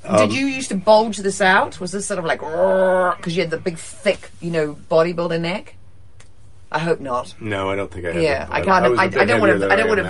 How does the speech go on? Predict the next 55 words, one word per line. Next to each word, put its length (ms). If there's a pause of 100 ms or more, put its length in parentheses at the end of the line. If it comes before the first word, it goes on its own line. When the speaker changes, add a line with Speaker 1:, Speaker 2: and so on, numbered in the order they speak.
Speaker 2:
but 100
Speaker 1:
vision, 340
envision 540
you 240
with 120
a 60
great 220
big 140
sort 160
of, 180
you 80
know, 40
Speaker 2:
Jen 320 (480)
Speaker 1:
huge 280
set 240
of 80
muscles 440
everywhere. 520 (260)
Speaker 2:
Jen 180
Speaker 1:
Oopsie. 120
Speaker 2:
says 240
you 100
love 240
The 100
Rock. 380
Yes, 420
I 120
do. 360
I 60
love 220
The 100
Rock. 240
Speaker 1:
And 140
Speaker 2:
I 20
Speaker 1:
he 60
Speaker 2:
like 100
his 80
Speaker 1:
endorsed 220
Speaker 2:
movies. 140
Speaker 1:
Biden. 520 (300)
Speaker 2:
I 80
like 180
the 100
way 200
he, 300
he 360
is. 260
I 60
like 300
his 280
work 300
ethic. 440
Speaker 1:
Look, 280
Pick 220
just 180